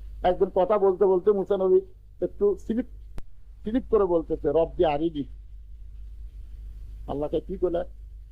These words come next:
মূসা বলতেছে, "আল্লাহ, খালি কথা কয়ে কয়ে হচ্ছে না তো, আপনাকে একটু দেখতে চাচ্ছি।" মানে কথা বলতে বলতে প্রেমটা এমন পর্যন্ত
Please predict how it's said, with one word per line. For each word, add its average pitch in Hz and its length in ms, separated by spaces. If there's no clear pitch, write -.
মূসা 196 220
বলতেছে, 196 380
"আল্লাহ, 185 200
খালি 185 260
কথা 196 220
কয়ে 190 200
কয়ে 175 160
হচ্ছে 165 240
না 131 160
তো, 95 100
আপনাকে 160 320
একটু 170 140
দেখতে 160 340
চাচ্ছি।" - 340
মানে 170 180
কথা 214 260
বলতে 220 280
বলতে 220 240
প্রেমটা 226 580
এমন 196 300
পর্যন্ত 185 440